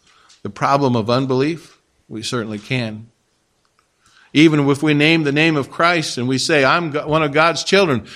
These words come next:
we cannot, uh, we can, uh, not believe his promises to us as a believer.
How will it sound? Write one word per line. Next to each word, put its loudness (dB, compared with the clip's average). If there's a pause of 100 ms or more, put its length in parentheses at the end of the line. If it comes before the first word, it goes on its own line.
(220)
we 4
cannot, 0 (280)
uh, 0
we 6
can, 0 (180)
uh, 2
not 0
believe 4
his 4
promises -2
to 0
us 0
as -2
a 0
believer. -2